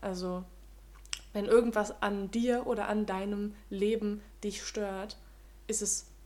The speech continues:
wirklich, wirklich hart, sanft mit sich selber umzugehen, um sanft mit dem Problem umzugehen.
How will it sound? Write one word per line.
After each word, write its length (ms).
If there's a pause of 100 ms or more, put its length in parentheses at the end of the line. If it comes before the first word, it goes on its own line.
(100)
wirklich, 800 (480)
wirklich 640
hart, 400 (320)
sanft 640
mit 180
sich 180
selber 540
umzugehen, 680
um 140
sanft 400
mit 140
dem 80
Problem 420
umzugehen. 640